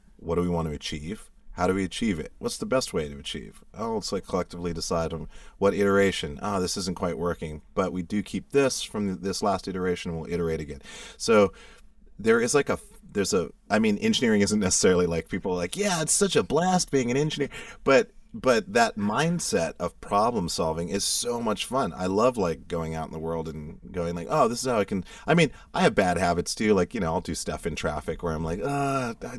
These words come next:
didn't really like that part of myself what I just did there or whatever. You know, i-, it's, but if you're striving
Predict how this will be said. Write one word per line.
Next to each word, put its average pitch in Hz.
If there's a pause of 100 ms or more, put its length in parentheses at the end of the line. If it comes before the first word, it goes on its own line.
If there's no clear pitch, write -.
(100)
didn't 113
really 101
like 90
that 82 (520)
part 82
of 76
myself 76
what 78
I 76
just -
did 73
there -
or 92
whatever. 90 (240)
You 127
know, 117
i-, - (140)
it's, - (240)
but 123
if -
you're 123
striving 117